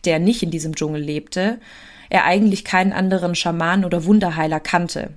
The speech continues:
Und er behauptet, dass sein Vater ihm die Praktiken und die Zauberei schon in seiner frühen Jugend beigebracht hat und er im Dschungel dann nur noch die Riten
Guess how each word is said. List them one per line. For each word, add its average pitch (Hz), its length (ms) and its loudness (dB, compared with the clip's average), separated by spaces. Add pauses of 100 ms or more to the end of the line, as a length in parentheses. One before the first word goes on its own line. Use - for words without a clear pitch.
Und 175 140 -4
er 165 80 -2
behauptet, 196 580 0
dass 185 140 0
sein 180 120 0
Vater 185 460 0
ihm 165 120 -4
die 165 80 -6
Praktiken - 580 -6
und 156 80 -6
die 160 100 -6
Zauberei 156 640 -2 (340)
schon 175 160 -2
in 170 80 0
seiner 170 220 0
frühen 196 300 4
Jugend 196 400 2
beigebracht - 640 -4
hat 196 220 0 (280)
und 175 180 -2
er 170 100 0
im 165 140 -2
Dschungel 202 300 4
dann 175 140 2
nur 185 100 -2
noch 185 120 -2
die 180 200 -6
Riten 165 580 -4